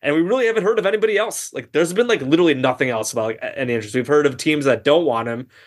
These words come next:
and now we see the Heat make a trade for not him. Uh, again, some of the other teams we've, like, brought up, like, the, I mean, the Warriors, they're, they might be in such a shit spot where I just don't know if they would actually do that either. Again, long-term salary.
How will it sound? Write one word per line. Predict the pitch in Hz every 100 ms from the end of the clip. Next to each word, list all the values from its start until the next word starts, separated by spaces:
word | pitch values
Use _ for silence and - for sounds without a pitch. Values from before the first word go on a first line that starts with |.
| - -
and | 123
now | 123
we | 123 120
see | - 143
the | 120
Heat | 113 143 143
make | 131 127
a |
trade | - 123 120
for | 120
not | 113 120 117
him. | 123 117 127 127 _ _ _
Uh, | 120 104
again, | 113 139 113
some | - 156
of | 160
the |
other | 151
teams | 147 156 156
we've, | 139 135
like, | 139 127
brought | 127 147
up, | 147 113
like, | 107 101 _ _ _ _ _ _ _ _ _
the, | 143 135
I | 143
mean, | 135
the | 123
Warriors, | 117 147 165 170 170 170 - - - _ _ _
they're, | 131 143 170
they | 156 143 175
might | 208 196
be | 165
in | 131
such | 147 143
a |
shit | - 143 139
spot | - 127 131
where | 120
I |
just | 113 -
don't | 123 120
know | 120
if | 117
they | 120
would | 117
actually | 113 123
do | 110 120
that | 120
either. | 117 127
Again, | 131 120 104
long-term | 117 127 127 135
salary. | - 160 170 117 107